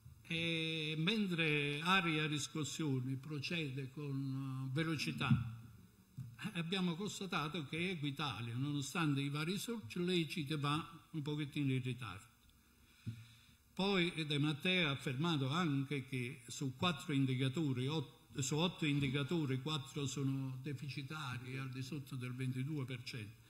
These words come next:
Questo non risponde al vero. Risulta dagli atti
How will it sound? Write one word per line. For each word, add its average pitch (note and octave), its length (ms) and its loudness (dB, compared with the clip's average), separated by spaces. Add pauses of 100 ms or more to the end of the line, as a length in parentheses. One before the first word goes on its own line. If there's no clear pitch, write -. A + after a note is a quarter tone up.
(140)
Questo C#3+ 300 -2
non C#3 140 4
risponde C3+ 460 -2
al A#2 100 -2
vero. G#2+ 480 -6 (540)
Risulta C3 440 -4
dagli C3 280 2
atti C#3+ 480 0